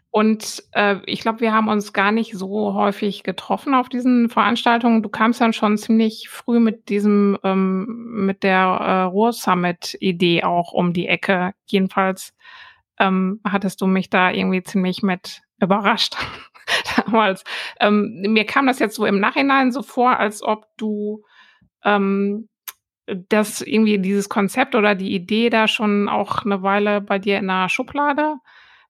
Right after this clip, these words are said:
liegen hattest und jetzt irgendwie auch so ein bisschen, ähm, auf den richtigen Zeitpunkt gewartet hast, sowas, äh, hier im Ruhrgebiet dann tatsächlich auch mal, ähm, zu starten. W-, war das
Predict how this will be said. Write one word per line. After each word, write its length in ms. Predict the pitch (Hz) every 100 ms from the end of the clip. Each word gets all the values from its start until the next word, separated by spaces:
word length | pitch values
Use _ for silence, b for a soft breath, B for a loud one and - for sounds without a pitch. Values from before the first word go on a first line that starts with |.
| -
liegen 400 | 247 269 262 254
hattest 400 | 269 277 277 -
und 200 | - 220
jetzt 260 | 226 220
irgendwie 380 | - 220 220 214
auch 120 | -
so 140 | - 214
ein 60 |
bisschen, 760 | 220 214 220 208 208 208 220 - _ _ _ _ _ -
ähm, 540 | 202 196 202 202 196 -
auf 280 | - 202 -
den 180 | 202
richtigen 440 | 202 208 214 196 190
Zeitpunkt 880 | - 226 226 - 247 247 254 - - 285
gewartet 640 | 262 226 214 233 226 214 214
hast, 280 | 214 214 214
sowas, 540 | 202 208 208 - -
äh, 200 | - 202
hier 160 | 196 208
im 80 | 202
Ruhrgebiet 480 | 202 202 196 202 202
dann 140 | 196
tatsächlich 580 | 196 196 202 214 202 -
auch 160 | 202
mal, 480 | 196 190 190 190 - -
ähm, 500 | 185 185 196 247 226
zu 160 | -
starten. 1080 | 185 - 196 208 214 190 185 185 220 185 185 202
W-, 400 | 196 180 180 196
war 160 | 190
das 540 | 262 311 - - -